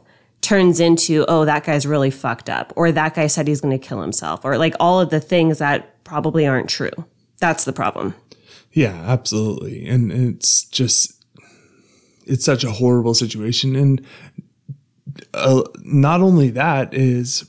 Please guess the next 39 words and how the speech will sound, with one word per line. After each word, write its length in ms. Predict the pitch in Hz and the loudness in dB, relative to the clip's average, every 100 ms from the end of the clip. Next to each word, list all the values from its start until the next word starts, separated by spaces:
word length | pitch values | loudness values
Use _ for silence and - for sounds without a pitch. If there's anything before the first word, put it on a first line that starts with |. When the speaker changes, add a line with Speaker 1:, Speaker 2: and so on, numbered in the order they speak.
| - | -4
Speaker 2:
promotions 960 | 143 127 139 156 143 110 92 - - | 0 4 4 2 0 -4 -6 -2 -2
or 640 | - 127 123 117 113 110 65 | 0 0 0 -2 -4 -6 -6
trying 200 | - 131 | -2 2
to 60 | 139 | 2
get 80 | |
into 180 | 127 110 | 2 -2
details. 520 | 107 131 139 101 117 | -2 -2 -2 -6 -6
Like, 260 | 107 107 - | -10 -12 -6
if 220 | 139 135 | -4 0
you 140 | 160 170 | 2 2
say 420 | - 110 127 160 | 0 -2 0 0
anything, 720 | 113 113 - 107 107 107 123 | 0 -6 -12 -12 -12 -10 -8
like, 420 | 113 107 - - - - - _ - | -8 -10 -12 -20 -20 -20 -20 _ 0
there's 220 | 135 127 | 0 2
repercussions 1080 | 127 135 120 - 170 - 113 110 110 - - | 2 0 -2 -4 -2 -2 -2 -4 -2 -4 -2
involved 380 | 127 123 165 143 | -2 0 0 -2
with 180 | 95 - | -4 -10
it, 120 | - | -10
especially 600 | - - 151 143 160 139 | -4 0 2 2 2 2
if 140 | 113 - - - _ | 0 -4 -18 -20 _
you 220 | 143 170 | 2 4
and 100 | 143 | 4
I 120 | 127 | 2
are 160 | 135 123 | 2 2
putting 320 | 120 123 123 | 2 0 2
in 160 | 120 117 | 0 0
for 100 | 127 | -2
that 200 | 107 98 | 0 -2
same 220 | 117 110 | -4 -4
spot 380 | - 131 147 117 | -4 0 0 0
and 200 | 92 127 | -2 -2
you're 160 | 113 123 | -2 -4
talking 440 | 131 - - 120 | -2 -2 -2 -4
about 380 | 110 107 104 - | -4 -8 -10 -10
the 180 | 131 117 | -10 -8
hardships 580 | 120 117 117 120 110 135 | 0 0 0 -2 -2 0
you've 340 | 120 113 117 | 0 0 -6
gone 380 | - 113 143 147 | -6 -2 0 0
through. 460 | 139 117 110 117 | -2 -4 -4 -4